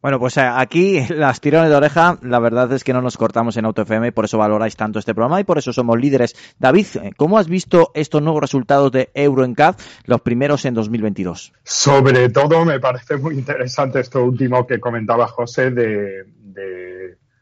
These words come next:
Speaker 2: las razones por las que a veces un coche recibe cuatro estrellas y no cinco, ¿no? Y es que cada vez están influyendo más esos asistentes a la conducción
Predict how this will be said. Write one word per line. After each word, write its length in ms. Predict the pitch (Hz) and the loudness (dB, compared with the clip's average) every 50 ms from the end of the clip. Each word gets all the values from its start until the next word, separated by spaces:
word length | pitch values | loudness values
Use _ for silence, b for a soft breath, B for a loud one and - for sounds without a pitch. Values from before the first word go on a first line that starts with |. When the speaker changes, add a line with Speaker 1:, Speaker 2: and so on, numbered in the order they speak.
| _ _ _ _ - | _ _ _ _ -4
Speaker 2:
las 200 | - 98 95 85 | -2 -2 -2 -2
razones 460 | 104 95 90 - - 120 117 131 127 | -4 -6 -6 -4 -4 -2 -2 -2 -2
por 160 | - - 131 | -2 -4 -4
las 120 | 101 92 - | -4 -6 -8
que 120 | - - | -10 -10
a 40 | 90 | -8
veces 440 | 98 104 - - 131 117 - - - | -6 -6 -6 -6 -6 -8 -6 -8 -8
un 180 | 107 107 107 | -8 -8 -6
coche 960 | - - 113 113 117 - - 127 120 117 113 110 107 107 104 101 98 95 98 - _ _ _ _ _ _ _ _ _ | -2 -2 -2 -2 -2 -2 0 2 2 2 0 0 -2 -4 -4 -6 -8 -10 -14 -18 _ _ _ _ _ _ _ _ _
recibe 480 | - 98 98 - - 127 123 131 120 120 | -6 -6 -6 -4 -2 0 2 2 2 2
cuatro 380 | 127 123 123 131 127 117 110 | 2 0 0 0 0 -4 -6
estrellas 800 | 104 - - - 113 117 117 123 120 123 123 123 120 120 - - | -8 -8 -8 -4 -2 0 0 0 2 2 2 2 2 0 -2 -8
y 100 | 110 98 | -12 -12
no 180 | 95 104 110 107 - - | -10 -10 -12 -12 -10 -10
cinco, 400 | 127 127 117 104 90 - 87 85 | -10 -10 -8 -10 -10 -10 -10 -10
¿no? 280 | 90 92 101 107 110 | -8 -8 -8 -6 -6
Y 500 | 107 95 95 95 92 92 90 92 92 87 - _ _ _ B B B B B B B B B B - | -6 -4 -4 -4 -4 -4 -4 -4 -6 -6 -10 _ _ _ B B B B B B B B B B -4
es 140 | - - | -4 -2
que 180 | - - 139 - | 0 0 0 0
cada 220 | 151 131 123 117 | 2 2 2 2
vez 160 | 120 135 127 139 | 2 0 0 -2
están 320 | 127 127 - 135 135 139 | -6 -4 -2 -2 -2 -2
influyendo 640 | 127 123 123 131 127 123 120 127 127 127 123 113 | -2 -4 -2 0 2 2 2 2 2 0 0 -2
más 340 | 113 117 120 120 123 123 - | -2 -2 -2 -4 -4 -6 -8
esos 600 | 117 107 - - - 120 113 113 120 113 117 - | -10 -10 -10 -8 -6 -4 -2 0 0 -2 -2 -4
asistentes 800 | 120 110 - - 117 104 - - 120 117 117 110 117 110 - - | -6 -6 -6 -6 -8 -8 -6 -4 -4 -4 -2 -4 -6 -6 -6 -6
a 60 | 113 | -4
la 120 | 113 101 95 | -4 -4 -4
conducción 840 | - 117 107 101 101 101 95 - - 127 131 127 123 131 151 - | -4 -6 -6 -6 -6 -8 -6 -2 0 2 2 2 2 0 -4 -8